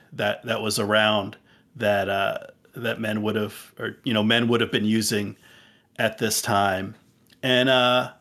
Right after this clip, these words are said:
so shampoo, I did, I, I found one website, one source that, that claimed shampoo hadn't been invented yet.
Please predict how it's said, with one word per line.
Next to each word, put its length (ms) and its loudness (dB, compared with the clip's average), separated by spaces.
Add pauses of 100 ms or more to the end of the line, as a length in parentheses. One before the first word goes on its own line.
(460)
so 200 0
shampoo, 1080 2
I 100 4
did, 260 0
I, 260 4
I 40 2
found 360 2
one 240 4
website, 580 2
one 160 0
source 360 2
that, 280 -6
that 160 -2
claimed 320 4
shampoo 480 0
hadn't 400 0
been 140 -4
invented 560 -4
yet. 300 -6